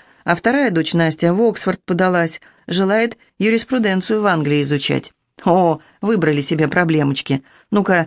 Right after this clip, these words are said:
покажите-ка фотографию второй. И эта хороша. Которая из них старше? Ксения, они погодки. А у меня сын погиб.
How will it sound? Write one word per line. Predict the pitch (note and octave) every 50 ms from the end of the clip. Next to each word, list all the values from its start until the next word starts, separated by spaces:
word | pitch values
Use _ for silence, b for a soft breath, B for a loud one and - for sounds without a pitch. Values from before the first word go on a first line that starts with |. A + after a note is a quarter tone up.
| B B B B
покажите-ка | - - A#3 A#3 G#3 G3 - - - E3
фотографию | D3+ - - - E3+ E3 E3 E3 D#3 - - D#3 D3
второй. | - - F#3+ F#3 F3 D3+ C#3+ C3+ C3+ b b b b b b _
И | - A3
эта | G3+ D#3+ D3 C#3 D3+
хороша. | C#3+ - D#3 D#3 D#3 D3+ - E3 D3+ D3 C#3+ b b b b b b b b _
Которая | - E3 D#3+ D#3+ G#3 A3+ A#3 A#3+
из | A#3+ A#3 A3+
них | A#3 A#3 A3+
старше? | - - A#3 A3+ A3+ A3 - - A3+ A3 - _ _ _ _ _ _ _ _
Ксения, | - - - G#3+ G3 F#3 F3+ F3 F3 F3 E3+ B B B B
они | - F#3+ F#3 F3+ F3
погодки. | E3+ G#3+ A3+ G3+ E3+ D#3 D3+ D3+ - - D#3+ D#3 C#3+ - _ _ _ _ _ _ -
А | - G#3
у | G3+
меня | G#2 G#3 G2+
сын | G2+ - - D#3 C3+ C3+ C#3 - _ _ _ _ _ _ _ _ _ _
погиб. | - A3 G3+ F3 D3 B2+ - - -